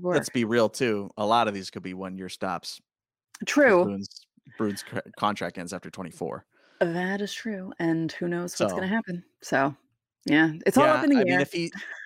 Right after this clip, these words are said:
Speaker 2: yeah, if
Speaker 1: <laughs>
Speaker 2: he's still up for, he's still interested in that, uh, as far as Andrew Bailey is concerned, look, I'm not gonna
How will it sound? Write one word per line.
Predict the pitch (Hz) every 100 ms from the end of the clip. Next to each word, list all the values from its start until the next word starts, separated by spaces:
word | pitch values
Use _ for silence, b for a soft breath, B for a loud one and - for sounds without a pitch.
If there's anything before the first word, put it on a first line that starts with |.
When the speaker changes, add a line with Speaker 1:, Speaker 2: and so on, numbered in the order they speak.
| -
Speaker 2:
yeah, | 294 139
if | 269
Speaker 1:
<laughs> |
Speaker 2:
he's | 170
still | - 202 175
up | 147 -
for, | - 147
he's | 135 123
still | 156 127
interested | 120 143 - 147
in | 139
that, | 135 139 139 - -
uh, | 110 104 101 107
as | -
far | 170
as | 156
Andrew | 123 117 101
Bailey | 90 98 113
is | 113 -
concerned, | 113 - 120 117 113 113 _ _ _ _ _ _ _ _ _
look, | 107 90 - _ _ -
I'm | 110
not | 104
gonna | 107 101 101